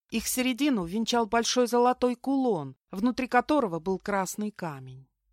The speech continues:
«Откуда это?» «Это подарки от родителей юного дракона. Не отказывайтесь, они от чистого сердца».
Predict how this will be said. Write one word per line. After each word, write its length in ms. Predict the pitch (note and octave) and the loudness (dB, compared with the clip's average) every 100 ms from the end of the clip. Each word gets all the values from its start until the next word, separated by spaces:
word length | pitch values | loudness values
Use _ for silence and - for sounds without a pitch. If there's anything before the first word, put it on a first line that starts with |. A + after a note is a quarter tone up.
| - | -2
«Откуда 520 | G#3+ - D#4 F4 F#3+ | -2 0 4 4 4
это?» 380 | D#3+ - D3 C#3+ _ _ _ _ - | -4 -6 -14 -16 _ _ _ _ -4
«Это 180 | A3+ | -2
подарки 540 | C4+ B3+ A#3 D4+ E4 G#3 | 4 4 8 6 6 0
от 180 | G3 A3+ | 0 2
родителей 560 | B3 A#3 D#4 A3+ G#3+ | 0 2 0 -2 -4
юного 420 | G3+ G#3+ C4+ B3+ | -4 -2 -2 0
дракона. 680 | B3 C#4 D#4 - E3 C#3 C#3 - _ | 4 4 4 0 -4 -4 -12 -20 _
Не 140 | A3+ | 2
отказывайтесь, 880 | C#4 C#4 - C#4+ C4+ F3+ D#3+ - - | 2 2 6 8 8 2 -6 -8 -2
они 200 | A#3+ C4+ | 0 2
от 140 | D4 C#4+ | 2 2
чистого 480 | - D4 - D#4+ | 0 0 0 0
сердца». 540 | E4 - E3+ - - | 0 -4 -6 -8 -18